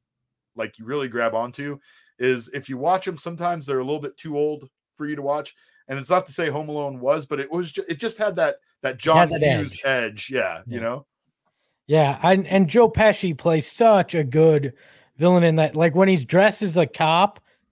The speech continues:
Speaker 2: a-, asking him about those
Speaker 1: <laughs> Yes,
Speaker 2: Christmas
Speaker 1: yes,
Speaker 2: plans,
Speaker 1: yeah.
Speaker 2: and he smiles at,
Speaker 1: Yeah.
Speaker 2: uh, at him, that, that in and of itself is, like, such a good scene. This is another movie where there's so many little parts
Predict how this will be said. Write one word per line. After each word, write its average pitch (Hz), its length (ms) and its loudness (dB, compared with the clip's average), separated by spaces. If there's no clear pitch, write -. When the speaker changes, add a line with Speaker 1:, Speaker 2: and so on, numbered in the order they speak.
Speaker 2:
a-, 156 60 -8
asking 165 500 -2
him 180 80 4
about 165 360 2
those 151 220 2
Speaker 1:
<laughs> - 20 -10
Yes, 160 260 6
Speaker 2:
Christmas 190 120 -2
Speaker 1:
yes, - 120 -20
Speaker 2:
plans, 160 460 6
Speaker 1:
yeah. 135 180 4
Speaker 2:
and 180 100 6
he 170 80 2
smiles 190 920 4
at, 185 240 2
Speaker 1:
Yeah. 190 720 2
Speaker 2:
uh, - 20 -14
at 196 220 2
him, 208 360 2
that, 190 420 0
that 208 360 0
in 196 200 2
and 190 120 4
of 185 160 4
itself 151 720 0
is, 175 340 2
like, 156 400 2
such - 400 2
a 190 60 0
good 151 320 0
scene. 151 460 -2
This 202 100 -2
is 190 80 0
another 196 400 6
movie 180 380 6
where 165 180 6
there's 156 240 0
so 202 140 4
many 180 180 4
little 165 280 4
parts 165 520 2